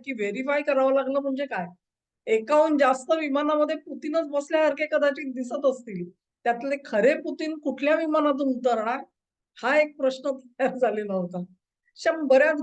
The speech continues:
गमती असतात, अ, आंतरराष्ट्रीय याच्यामध्ये आणि त्यातून पुतीन तर केजीबी वाले.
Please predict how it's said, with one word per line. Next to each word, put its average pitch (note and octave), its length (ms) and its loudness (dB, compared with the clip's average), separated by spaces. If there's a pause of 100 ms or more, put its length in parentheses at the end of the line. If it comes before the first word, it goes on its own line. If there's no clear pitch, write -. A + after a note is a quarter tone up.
गमती A#3+ 380 2
असतात, D4+ 380 0 (140)
अ, G#3+ 360 -4
आंतरराष्ट्रीय B3+ 640 0
याच्यामध्ये A#3 680 -6 (200)
आणि A#3+ 160 0
त्यातून C#4 480 0
पुतीन D4+ 520 -4
तर D4+ 280 2
केजीबी D4 520 -2
वाले. G#3 320 2